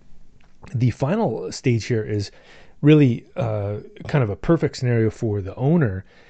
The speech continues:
is if you're, let's say, a farmer and you directly sell fruit on the side of the road, you get a hundred percent of the profit, right? There's no transaction fees.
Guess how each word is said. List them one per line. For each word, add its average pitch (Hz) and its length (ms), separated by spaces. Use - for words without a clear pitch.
is 113 160
if 117 140
you're, 135 440
let's 107 200
say, 107 80
a 87 80
farmer 123 580
and 117 140
you 110 80
directly 113 360
sell 107 480
fruit 117 360
on 123 160
the 101 60
side 101 180
of 92 60
the 95 60
road, 131 320
you 117 80
get 120 140
a 101 40
hundred 113 220
percent 110 340
of 92 60
the 90 80
profit, - 380
right? 107 140
There's 104 180
no 104 100
transaction 127 640
fees. 120 320